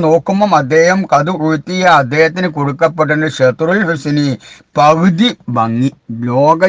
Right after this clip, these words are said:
ജനതക്കുള്ള പകുതി ഭംഗിയും അതിൻ്റെ ഉടമയാണ് ആര്? ജിബ്രീൽ, ബഹുമാനപ്പെട്ട യൂസുഫ് നബി ഇസ്ലാം. ഫറഹബ ബി, എനിക്ക് അദ്ദേഹം സ്വാഗതം അരുളി, വദഅലി, എനിക്ക് വേണ്ടി പ്രാർത്ഥിച്ചു, ബിഖൈരിൻ, നന്മ കൊണ്ട് പ്രാർത്ഥിച്ച്.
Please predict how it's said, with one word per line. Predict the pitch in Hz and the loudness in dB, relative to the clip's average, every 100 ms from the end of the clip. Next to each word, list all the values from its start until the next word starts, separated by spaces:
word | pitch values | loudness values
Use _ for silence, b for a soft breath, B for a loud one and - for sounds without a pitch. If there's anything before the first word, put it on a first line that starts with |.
| 143 | 0
ജനതക്കുള്ള | 139 143 151 139 - - 143 147 160 - | 0 0 -2 -2 -2 -2 -4 -2 -4 -2
പകുതി | 123 127 160 180 143 | -4 -2 -6 -4 -2
ഭംഗിയും | 139 147 160 196 B B - 123 | 0 0 -2 -6 B B -6 -2
അതിൻ്റെ | 139 165 156 | -2 -2 -2
ഉടമയാണ് | 127 147 175 143 139 143 120 | -2 -2 0 0 0 -2 -2
ആര്? | 127 131 120 | -2 -2 -4
ജിബ്രീൽ, | 113 117 123 127 127 123 123 | -6 -4 -4 -2 -2 -2 -4
ബഹുമാനപ്പെട്ട | 127 127 135 143 135 143 131 120 | -4 -2 -2 -2 -4 -4 -4 -6
യൂസുഫ് | 120 139 | -6 -6
നബി | 123 104 | -6 -6
ഇസ്ലാം. | 104 98 b b b b b b b - | -10 -10 b b b b b b b 0
ഫറഹബ | 127 120 127 139 139 139 | 0 0 0 0 0 0
ബി, | 147 151 143 | 0 0 0
എനിക്ക് | 147 127 143 | -2 0 -2
അദ്ദേഹം | 131 143 143 139 | -2 -2 -2 0
സ്വാഗതം | 123 139 143 147 143 147 | 2 2 2 0 0 0
അരുളി, | 147 151 147 | 0 -2 0
വദഅലി, | 147 123 127 143 143 151 151 | 0 2 2 2 2 0 -2
എനിക്ക് | 147 143 147 | -4 -2 -2
വേണ്ടി | 151 127 | -2 0
പ്രാർത്ഥിച്ചു, | 131 139 139 127 147 147 b b b | 2 2 -2 -6 -4 -4 b b b
ബിഖൈരിൻ, | 175 143 147 147 143 127 | -2 2 0 0 -2 -2
നന്മ | 131 147 147 | -2 0 0
കൊണ്ട് | 147 139 | -2 0
പ്രാർത്ഥിച്ച്. | 147 147 143 139 - | 2 2 0 -8 -4